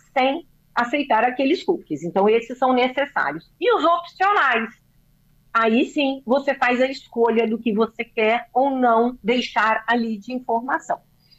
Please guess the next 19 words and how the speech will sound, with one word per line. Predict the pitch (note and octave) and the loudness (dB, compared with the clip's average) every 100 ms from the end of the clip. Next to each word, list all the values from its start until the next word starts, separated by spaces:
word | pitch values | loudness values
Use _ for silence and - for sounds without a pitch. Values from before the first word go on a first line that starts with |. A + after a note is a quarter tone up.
| _ - | _ -4
Mas | D#4 E4 - - | -2 -2 -6 -4
é, | C#4 - _ _ | -2 -4 _ _
o | B3+ | -6
que | B3 F#4 | -2 0
a | |
lei | G4+ C4 A3+ - - | 2 2 0 -2 -4
faz | G3 A#3+ G3+ D3+ - _ _ | -2 0 -2 -4 -10 _ _
é | A#3 | -2
o | B3+ | -2
seguinte: | - C#4 F#3+ E3+ - | -6 -8 -8 -10 -6
ela | G3+ A#3 | 0 0
fala, | A#3+ G#3 | 2 2
"Olha, | A3+ G#3 - | 2 2 0
é | A3 A#3+ | 0 2
obrigação | D#4+ B4+ E4 A#3 G#3+ G#3 F3+ | 2 2 0 0 0 -2 -2
das | E3 | -4
empresas | D3+ D3 A#3+ A#3+ G3+ G3 - | -6 -6 0 0 0 -4 -6
dar | F#3+ A#3 B3+ C4 - _ | -2 0 0 -4 -10 _
clareza, | C4 C#4+ D4 A#3 A#3 A3+ G3+ B3 C4 | -2 0 2 2 2 2 0 0 -2